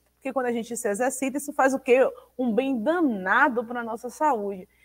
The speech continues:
Dá mais disposição, não é isso? Vai dizer, dá aquele cansaço. Todo mundo cansa ali em determinado momento. No entanto,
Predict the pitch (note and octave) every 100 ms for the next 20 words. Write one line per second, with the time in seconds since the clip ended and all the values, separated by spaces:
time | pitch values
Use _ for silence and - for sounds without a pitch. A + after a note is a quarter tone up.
0 | _ G3+ A#3+ A3 G#3 F#3 G#3 - G3+ F3+
1 | F3+ - - G3 G#3+ A3+ A3+ A3 G3 F3
2 | B3 D4+ - C4+ _ _ _ - E4+ E4+
3 | C#4 - C#4+ A4 A4 A#4 A4+ A#4 C5 -
4 | D#4 G#3 F3+ - F4 F#4 F#4+ A#4 - D4+
5 | C#4 F#4 - C#4 C4 C#4+ C#4 C#4 C#4 C4
6 | A#3+ B3 A#3+ G3 A3+ - - - _ -
7 | A#4+ F#4 - A#3 A3 A3